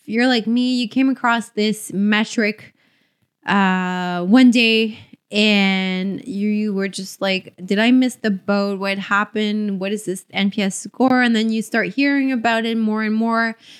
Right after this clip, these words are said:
So I'm here to, uh, share my journey into understanding what this, um,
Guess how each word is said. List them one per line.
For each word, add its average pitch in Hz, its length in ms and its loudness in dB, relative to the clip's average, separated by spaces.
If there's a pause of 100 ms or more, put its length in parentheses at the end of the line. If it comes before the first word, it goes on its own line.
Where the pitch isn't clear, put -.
(120)
So 311 400 4
I'm 311 240 2
here 302 480 0
to, 254 680 -2
uh, 214 220 2
share 233 540 2
my 202 560 0
journey 240 380 0
into 220 440 -2 (480)
understanding 262 880 4
what 220 240 0
this, 240 240 -2 (320)
um, 196 880 0